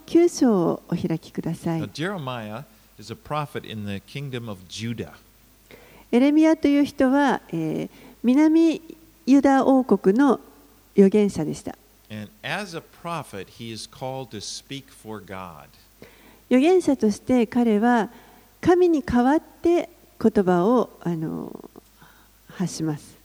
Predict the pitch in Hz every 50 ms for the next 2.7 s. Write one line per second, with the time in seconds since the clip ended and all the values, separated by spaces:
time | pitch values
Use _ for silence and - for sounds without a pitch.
0 | _ - 120 117 131 143 165 175 156 139 123 113 143 156 147 151 139 127 120 113
1 | 107 - - 123 120 120 127 123 - - 101 92 95 98 113 131 143 143 131 123
2 | 113 101 87 107 123 131 120 101 87 82 87 87 95 95